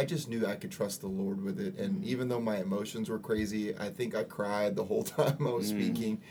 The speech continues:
Speaker 1: Um, you know, it, I, I knew that there was something the Lord wanted to speak,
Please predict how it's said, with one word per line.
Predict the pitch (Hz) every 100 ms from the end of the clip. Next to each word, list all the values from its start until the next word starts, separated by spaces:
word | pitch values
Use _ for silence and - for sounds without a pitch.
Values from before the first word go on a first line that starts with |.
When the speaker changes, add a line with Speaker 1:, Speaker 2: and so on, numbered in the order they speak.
| - - - -
Speaker 1:
Um, | - 120 110 110 101 - - -
you | 123
know, | 113 110 - -
it, | 127 - -
I, | 110 110
I | 120 131
knew | 131 135 123
that | 101
there | 107
was | 101
something | - 107 107
the | 101
Lord | 101 101 95
wanted | 98 98 92
to |
speak, | 95 - 104 95 -